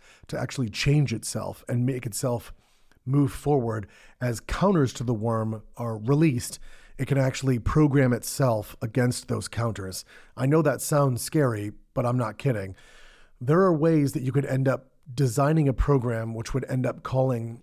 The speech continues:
varying anonymous proxies, so that, such that you could never trace where it's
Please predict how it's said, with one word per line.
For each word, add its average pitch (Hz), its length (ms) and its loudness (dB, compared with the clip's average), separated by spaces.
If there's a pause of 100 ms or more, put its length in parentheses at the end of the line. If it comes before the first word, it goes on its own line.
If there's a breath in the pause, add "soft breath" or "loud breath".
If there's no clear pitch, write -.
(120)
varying 135 560 4
anonymous 117 640 0
proxies, 101 800 -4 (240 soft breath)
so - 140 -16
that, - 220 -8
such 147 220 0
that 123 120 -10
you 127 80 -6
could 120 180 -2
never 117 180 -2
trace 120 380 -4
where 120 80 -2
it's - 100 -8